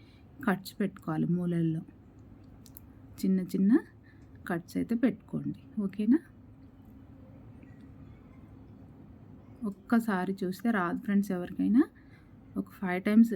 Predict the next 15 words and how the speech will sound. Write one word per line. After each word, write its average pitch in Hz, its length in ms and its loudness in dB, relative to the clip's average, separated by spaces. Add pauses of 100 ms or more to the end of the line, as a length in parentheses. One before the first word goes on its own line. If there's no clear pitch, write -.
(140)
నేను 190 220 4
కూడా 226 160 6 (600)
ఒక్కోసారి 196 500 0
అయితే 208 220 -2
ఒక 214 100 -4 (140)
టెన్ 190 240 4
టైమ్స్ 196 360 6
కూడా 233 200 6
చూస్తా 208 200 -2 (100)
నాకు 175 220 -4
రాకపోతేనే 185 600 -2 (160)
ఏవైనా 185 320 0 (100)
కూడా. 175 160 -2 (640)
అలా 202 160 4 (140)
చూసుకోవాలి. 220 640 2